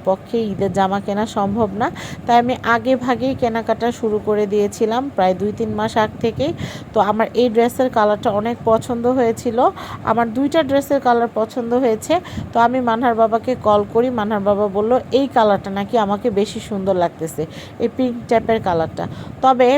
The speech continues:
পিঙ্ক টাইপের কালার আমি আমার লাইফে এত এত বেশি বেশি পরছি, মানে বলার বাইরে। তো আমার কাছে কিন্তু অলিভ, মানে অলিভ মানে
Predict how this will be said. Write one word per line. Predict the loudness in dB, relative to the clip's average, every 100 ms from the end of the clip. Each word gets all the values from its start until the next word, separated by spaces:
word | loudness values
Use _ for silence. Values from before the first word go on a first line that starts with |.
| 0
পিঙ্ক | -4 -4 -2
টাইপের | -2 0 0
কালার | 2 2 2
আমি | 0 -2
আমার | 0 0 2
লাইফে | 2 2 0 0
এত | -2 0 2
এত | 2 2 0
বেশি | 0 -2 -2
বেশি | -2 -2 -4 -2
পরছি, | -2 -2 -4
মানে | -2 -2 0
বলার | 2 2 2
বাইরে। | 4 2 4 2 0 -12 -14 -8
তো | -6
আমার | 0 2 2 2
কাছে | 0 0
কিন্তু | -4 -4 0
অলিভ, | 2 4 2 0 -6 -12 -8
মানে | -6 -4 -2
অলিভ | 2 2 0
মানে | -4